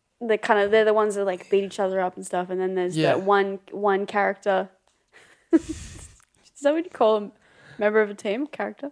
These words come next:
Speaker 2: Yeah, 'cause you've only seen it in
Speaker 1: <laughs>
Speaker 2: movies and T V shows.
Speaker 1: Yeah.
Speaker 2: Right.
Speaker 1: <laughs> Never seen a real, real life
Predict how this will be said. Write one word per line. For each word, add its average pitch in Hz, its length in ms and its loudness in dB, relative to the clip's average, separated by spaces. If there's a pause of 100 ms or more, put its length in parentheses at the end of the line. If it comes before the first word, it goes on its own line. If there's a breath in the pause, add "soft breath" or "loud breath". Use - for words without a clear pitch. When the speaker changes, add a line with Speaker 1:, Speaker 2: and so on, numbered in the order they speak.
Speaker 2:
Yeah, 143 320 4
'cause - 260 4
you've 156 140 6
only 151 220 10
seen - 280 8
it 123 120 12
in 131 260 8 (120)
Speaker 1:
<laughs> - 120 -2
Speaker 2:
movies 131 400 6
and 123 120 -6
T 131 140 0
V 127 200 0
shows. 127 440 -4
Speaker 1:
Yeah. 320 320 10 (140)
Speaker 2:
Right. 762 300 10 (180)
Speaker 1:
<laughs> 605 180 -8
Never 466 280 6
seen 403 180 4
a 302 80 2
real, 247 500 0
real 220 240 -2
life 220 280 0